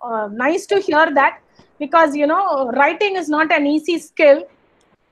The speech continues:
I strongly recommend, you know, there are a lot of, uh, writing apps now.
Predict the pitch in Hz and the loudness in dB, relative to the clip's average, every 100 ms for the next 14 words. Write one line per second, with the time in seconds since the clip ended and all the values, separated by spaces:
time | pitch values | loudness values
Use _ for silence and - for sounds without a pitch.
0 | _ - 330 330 - 330 349 415 480 508 | _ -2 -2 -2 -2 2 2 2 4 2
1 | - 302 294 370 392 415 403 320 - - | 2 -2 -2 -4 -2 -4 -6 -8 -8 -14
2 | 302 415 523 311 302 320 302 277 247 226 | -10 -6 -6 2 4 6 4 2 0 -2
3 | 254 320 523 571 494 - 285 226 262 349 | 0 2 2 2 -2 0 0 0 -2 -2
4 | 453 427 - 262 311 - - 302 208 | -4 -4 -6 -4 -4 -6 -4 -4 -4